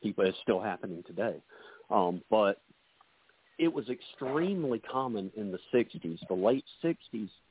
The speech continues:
communes were huge. They were all over the place. In fact, they were all over that area. Um, in California was notorious for them. There was multiple communes that happened at that same,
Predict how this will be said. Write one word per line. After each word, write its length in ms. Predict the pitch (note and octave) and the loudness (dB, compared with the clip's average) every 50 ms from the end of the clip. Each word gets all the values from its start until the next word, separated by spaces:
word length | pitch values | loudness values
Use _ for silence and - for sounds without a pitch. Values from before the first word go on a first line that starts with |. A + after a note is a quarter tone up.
| _ _ _ _ - - | _ _ _ _ -6 0
communes 520 | - C3 D#3+ G3 G3+ E3+ D3 C3 B2+ - - G#2+ | 2 2 4 4 4 2 2 2 0 -2 -4 -4
were 120 | G2 F2+ - - | -4 -4 -4 -4
huge. 340 | - C3 C#3+ C#3+ A2+ E2 D2+ - - - | 0 0 0 2 0 -2 -4 -8 -6 -4
They 100 | A2 C#3 | -2 0
were 160 | D#3+ C#3 D#2 | 2 2 2
all 320 | G2 G#2 F#2+ F#2 F2+ F2+ A2 | 2 2 0 0 0 2 4
over 220 | C#3 C3 A2 G2+ | 4 2 2 -2
the 80 | E2+ E2+ | -6 -6
place. 300 | - - F#2+ F#2+ F2+ - - | -4 -4 -2 -2 -2 -4 -8
In 80 | F#2 - | -6 0
fact, 220 | - C3 C3+ - | 0 0 0 0
they 120 | - A#2+ A2+ | -2 -2 0
were 120 | A2+ G2+ | 0 0
all 220 | - G#2 G#2+ A2+ | 0 0 0 2
over 340 | A2+ A2 G#2+ G#2 G2+ G#2 G2 - _ _ - | 2 0 0 -2 -2 -4 -6 -6 _ _ 0
that 180 | G#2+ G#2+ G#2+ - _ - | 2 2 0 -2 _ -6
area. 460 | G#2+ A2+ C3 C#3+ A#2+ G2+ F#2 D#2+ F#2+ - _ _ - - - - - - _ - - - - | -4 -2 -2 -2 -2 -2 -4 -8 -10 -12 _ _ -20 -20 -20 -20 -20 -20 _ -20 -16 -8 -2
Um, 320 | F#2 F#2 F2 E2+ E2+ E2+ - _ _ _ - - - - - _ _ _ _ - - - | -2 0 0 0 -4 -6 -8 _ _ _ -20 -20 -20 -20 -20 _ _ _ _ -10 -4 -2
in 140 | A#2+ A2 | 0 0
California 680 | - A#2 A2 G2 F#2+ - - G#2+ A#2+ D3 C#3+ G#2+ F#2+ E2 D#2 _ _ - | 2 2 2 2 2 0 0 0 2 2 2 2 -2 -2 -6 _ _ -6
was 160 | F#2+ F#2+ F#2 E2 - - | -4 -4 -4 -4 -6 -4
notorious 800 | A#2 G#2 F#2+ - - - - A2 B2 D3+ F3 E3 C3+ G2+ E2 - - - | -2 -2 -2 -4 -6 -4 -2 0 0 2 2 2 0 0 -2 -4 -6 -6
for 200 | - G2+ F#2 F2+ | -4 -2 -2 -2
them. 180 | F2 F2 E2 F2 | -2 -4 -4 -2
There 140 | G2 G2+ G2+ | 0 0 0
was 140 | G#2 F2+ - | 0 -2 -4
multiple 760 | G2+ F#2+ F2+ G2+ G#2+ A#2 C3 D#3 D3+ - - - - G2+ F2+ - | -6 -8 -6 -4 0 2 2 2 0 -2 -8 -8 -6 -6 -6 -6
communes 540 | - A2+ G#2+ A2 A2 G2+ F2+ F#2 F2+ F2 - - - _ - | -6 -4 -4 -4 -4 -4 -4 -4 -6 -8 -10 -14 -12 _ -4
that 120 | A2 - - | -4 -4 -4
happened 380 | - G#2+ A#2+ C3 - A2 F#2+ F2 | -4 -4 -4 -4 -4 -4 -4 -4
at 140 | F2+ - - | -6 -4 -4
that 140 | - - - _ - | -6 -6 -6 _ -4
same, 340 | G#2+ G#2+ A2 B2+ C#3 C3 | -2 0 2 2 0 -2